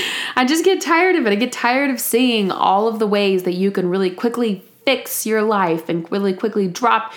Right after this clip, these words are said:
shed those thirty pounds, twenty pounds, five pounds, get back into your pre-baby body or,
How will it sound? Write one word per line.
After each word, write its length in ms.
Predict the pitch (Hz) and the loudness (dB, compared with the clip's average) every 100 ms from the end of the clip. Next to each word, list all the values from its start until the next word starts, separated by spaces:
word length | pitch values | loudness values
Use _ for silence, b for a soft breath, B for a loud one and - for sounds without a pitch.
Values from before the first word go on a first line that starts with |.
| B - | B -10
shed 360 | - 240 220 | -2 0 2
those 180 | 226 220 | 0 0
thirty 340 | 220 233 214 | 0 0 0
pounds, 380 | 202 220 190 180 | -2 0 0 0
twenty 340 | - 247 226 202 | -4 -2 0 0
pounds, 380 | 220 185 175 | 0 0 -2
five 400 | - 220 202 196 | 0 0 0 -2
pounds, 320 | 226 196 175 - | 0 0 0 -2
get 180 | 247 | -2
back 300 | 240 233 233 | 2 0 0
into 240 | 214 202 196 | -2 0 0
your 140 | 185 | 0
pre-baby 580 | 185 277 240 262 254 240 | -2 -2 2 2 2 2
body 420 | 214 190 180 170 | 2 2 2 2
or, 260 | 165 160 | 2 0